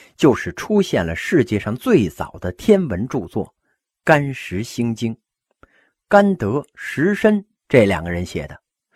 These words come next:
五大行星都有记载啊。如果从那个时候坚持研究啊，说不定今天已经可以入驻火星了。第三呢，物理学方面，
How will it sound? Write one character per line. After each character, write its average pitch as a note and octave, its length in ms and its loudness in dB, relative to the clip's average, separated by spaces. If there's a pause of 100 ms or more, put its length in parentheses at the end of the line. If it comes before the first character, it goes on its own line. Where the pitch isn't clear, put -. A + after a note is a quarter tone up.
(380)
五 G2 260 -6
大 - 240 0
行 A#2 280 -4
星 B2 240 -6
都 D#3 200 2
有 E2 160 -8
记 F#2 220 -6
载 D2+ 100 -10
啊。 - 140 -12 (680)
如 A#3 200 4
果 D#2+ 180 -8
从 D3 180 -4
那 A3 160 2
个 F#2 80 -6
时 - 140 -14
候 E2+ 80 -10
坚 B2+ 220 0
持 A#2+ 140 -8
研 F2 200 -8
究 A#2+ 140 -8
啊， - 100 -20 (380)
说 A3+ 240 4
不 D#3+ 80 2
定 A#2+ 120 -2
今 G3 240 2
天 F#2+ 360 -4 (160)
已 B2+ 160 -4
经 D#3+ 160 4
可 - 120 4
以 D3 80 10
入 D#3 240 6
驻 B2 160 2
火 E2 220 -6
星 E3 220 0
了。 D#3 120 -4 (880)
第 C#3 140 0
三 D#3 300 -2
呢， D3+ 80 -14 (380)
物 B3 240 2
理 D#2+ 160 -2
学 F#2+ 200 -2
方 F2+ 240 -2
面， D#2 180 -8